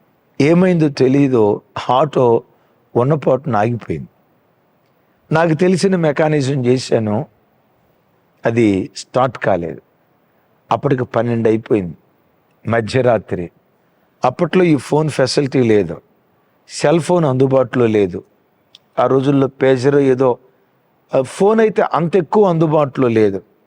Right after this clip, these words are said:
just అప్పుడే ఈ సెల్ ఫోన్స్ వస్తూ ఉన్నాయి. అయితే ఆ రోజు ఫోన్, ఆ రోజుల్లో ఫోన్లు లేవు. మధ్యరాత్రి పన్నెండు అవుతుంది.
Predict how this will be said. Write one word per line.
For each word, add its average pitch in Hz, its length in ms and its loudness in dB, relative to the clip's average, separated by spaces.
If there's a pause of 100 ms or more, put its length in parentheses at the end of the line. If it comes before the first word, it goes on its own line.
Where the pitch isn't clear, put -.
just 110 280 -2
అప్పుడే 147 500 2 (560)
ఈ 117 60 2
సెల్ 131 280 0
ఫోన్స్ 139 360 -2
వస్తూ 131 340 0
ఉన్నాయి. 127 360 0 (200)
అయితే 143 200 0
ఆ 135 40 4
రోజు 135 240 0
ఫోన్, 139 360 -2 (600)
ఆ 135 60 2
రోజుల్లో 160 460 2
ఫోన్లు 147 420 -2
లేవు. 113 460 0 (1120)
మధ్యరాత్రి 180 600 2
పన్నెండు 127 480 0
అవుతుంది. 113 460 -2